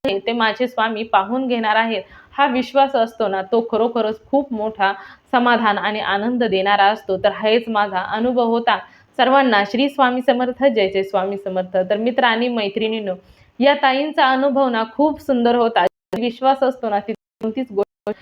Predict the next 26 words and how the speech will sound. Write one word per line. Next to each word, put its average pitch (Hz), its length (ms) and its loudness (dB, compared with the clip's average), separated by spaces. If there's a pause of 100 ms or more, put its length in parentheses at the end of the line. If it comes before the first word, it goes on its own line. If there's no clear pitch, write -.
(640)
नसते 269 280 0
आणि 247 320 2
स्वामींवर 302 640 2
सर्व 311 300 4
काही 294 240 2
सोडायचं 226 440 2
आहे. 202 160 0
कधीच 240 300 -2
कोणत्या 247 320 2
गोष्टीची 233 480 -2 (380)
काळजी 277 300 2
करायची 285 280 2 (180)
नाही, 196 120 2
कारण 226 280 2
ते 247 140 2
ब्रह्मांड 226 520 2
नायक 254 400 4
आहेत. 226 260 0
आणि 233 300 0
असं 240 300 2
जरी 320 220 2
तुम्ही 330 260 -4
कितीही 285 440 0
काळजी 277 340 2
केली 262 340 -2
ना, 202 120 -2